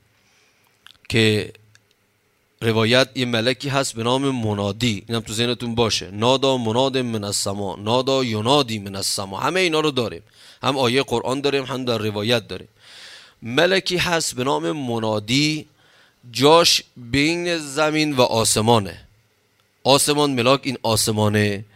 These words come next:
بالای سر ما نه. ملاک آسمانی فراتر از این آسمانه که وصل اون آسمانه و طبقات و اون طبقه های مختلفیه که می‌شه. به اهل زمین ندا می‌ده.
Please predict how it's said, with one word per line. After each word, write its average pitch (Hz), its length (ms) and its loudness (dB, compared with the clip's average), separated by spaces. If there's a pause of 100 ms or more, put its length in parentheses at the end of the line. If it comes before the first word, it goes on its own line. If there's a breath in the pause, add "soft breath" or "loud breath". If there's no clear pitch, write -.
(480 soft breath)
بالای 110 400 4
سر 107 300 0
ما 120 200 4
نه. 120 260 4 (800)
ملاک 120 420 2
آسمانی 120 560 0
فراتر 110 500 -2
از 131 140 2
این 110 120 -8
آسمانه 101 520 -6
که 101 140 -8
وصل 120 320 -2
اون 123 180 -6
آسمانه 104 500 -8
و 123 80 -6
طبقات 110 540 -6
و 110 140 -8 (260)
اون 113 240 -6 (420 loud breath)
طبقه 107 340 0
های 123 180 4
مختلفیه 113 680 -6
که 104 120 -12
می‌شه. 131 500 -2 (800 soft breath)
به 123 220 2
اهل 135 320 2
زمین 147 500 2
ندا 135 240 6
می‌ده. 98 320 -8